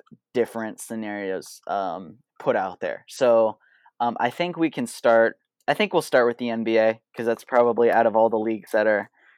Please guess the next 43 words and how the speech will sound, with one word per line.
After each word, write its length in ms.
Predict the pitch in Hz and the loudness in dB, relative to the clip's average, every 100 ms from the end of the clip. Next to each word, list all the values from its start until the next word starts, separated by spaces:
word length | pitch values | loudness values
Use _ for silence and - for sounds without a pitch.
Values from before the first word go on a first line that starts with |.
| _ - | _ -10
currently 380 | 131 117 120 | -8 -6 -8
continuing, 480 | 110 107 120 113 110 | -10 -10 -8 -8 -6
that's 140 | 107 - | -8 -4
probably 260 | 120 107 | 0 0
the 140 | 101 98 | -2 -10
thing 180 | 110 | -10
that 80 | 107 | -8
most 180 | 107 104 | -8 -8
people 220 | 113 107 | -8 -4
are 80 | 101 | -2
looking 480 | 101 98 113 113 - | -4 -6 -8 -10 -10
into. 500 | 113 123 143 160 165 170 _ _ _ - | -8 -8 -2 0 0 -4 _ _ _ -2
Um, 460 | 120 117 113 107 - _ _ _ _ | 2 2 2 -2 -12 _ _ _ _
if 160 | 123 123 | -6 -2
you 120 | 135 | 4
guys 200 | 147 143 | 4 4
wanna 200 | 139 131 | 0 -2
check 200 | - 131 | -4 0
out 120 | 123 | 0
the 80 | - | 0
Four 180 | 123 113 | -2 -2
Scout, 320 | - 113 104 | 2 2 2
Wilson 320 | 110 117 120 | 0 -2 -6
put 140 | - 117 | -2 0
out 180 | 107 | 0
a 60 | 101 | -2
very, 220 | 110 113 | 0 0
very 180 | 107 107 | 0 -2
awesome 540 | - 101 101 107 104 - | 0 -2 -2 -8 -12 -10
article 560 | - 104 104 123 120 - | -2 -2 -2 0 0 0
on 240 | 98 104 107 | -2 -4 -6
the 80 | |
different 400 | 101 107 - 98 _ _ _ | -8 -10 -10 -12 _ _ _
scenarios 520 | - 120 110 104 107 110 | -16 -10 -6 -4 -4 -4
in 80 | |
which 180 | 107 - | -8 -8
the 100 | 113 | -10
N 100 | 104 | -8
B 80 | 101 | -6
A 100 | 101 | -6
could 120 | 104 | -6
come 220 | - 110 101 | -12 -10 -4
back. 320 | 95 131 | -2 -4